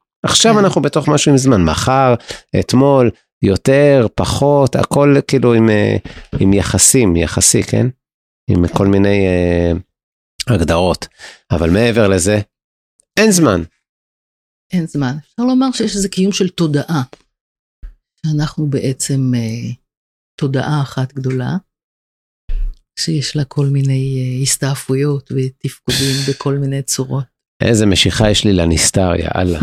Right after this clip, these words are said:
Speaker 2: <laughs> האמת שגם לי.
Speaker 1: ברוך
Speaker 2: מאוד.
Speaker 1: השם.
Speaker 2: <laughs>
Speaker 1: אמ,
Speaker 2: זה אין סוף, באמת.
Speaker 1: אין סוף. אין סוף. שדרך אגב, אין סוף הגימטריה של המילה אין, של שתי המילים, אין סוף זה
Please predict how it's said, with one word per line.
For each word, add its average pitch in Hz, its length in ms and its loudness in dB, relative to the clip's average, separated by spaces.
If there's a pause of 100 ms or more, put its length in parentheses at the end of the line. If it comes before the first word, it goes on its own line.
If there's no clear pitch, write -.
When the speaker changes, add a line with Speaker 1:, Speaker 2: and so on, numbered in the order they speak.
(180)
Speaker 2:
<laughs> 135 160 0
האמת 131 300 -4
שגם 151 300 -2
לי. 139 140 -6 (440)
Speaker 1:
ברוך 117 300 0
Speaker 2:
מאוד. - 120 0
Speaker 1:
השם. 107 340 2 (560)
Speaker 2:
<laughs> - 840 -6
Speaker 1:
אמ, 110 1080 2
Speaker 2:
זה 151 220 -2
אין 165 180 0
סוף, - 400 -4
באמת. 143 340 -4 (160)
Speaker 1:
אין 104 220 2
סוף. - 460 0 (1000)
אין 95 140 2
סוף. 87 320 0
שדרך 139 500 2
אגב, 135 500 2 (180)
אין 131 200 4
סוף 139 340 2
הגימטריה 110 760 2
של - 240 0
המילה 101 340 2 (140)
אין, 120 280 4 (180)
של - 180 2
שתי - 180 2
המילים, 92 360 4
אין 101 140 2
סוף 120 280 2
זה 98 140 2